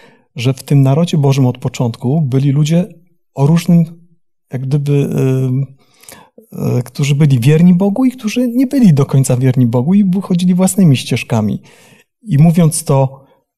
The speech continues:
"nasi ojcowie", ma na myśli tych, którzy się-, chodzili Bożymi ścieżkami,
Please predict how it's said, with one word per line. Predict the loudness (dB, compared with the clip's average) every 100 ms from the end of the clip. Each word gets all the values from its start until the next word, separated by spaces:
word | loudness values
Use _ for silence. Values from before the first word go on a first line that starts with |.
| _ _ _ _ _ _
"nasi | -2 -2 0 0
ojcowie", | 0 0 0 2
ma | 4
na | 2 2 4
myśli | 2 0 -4
tych, | -2 -4
którzy | -6 -4 -2
się-, | -2 -2 -2 -2 -4
chodzili | -2 2 2 2 -2 -2
Bożymi | 0 2 2
ścieżkami, | 0 -6 -4 -2 2 2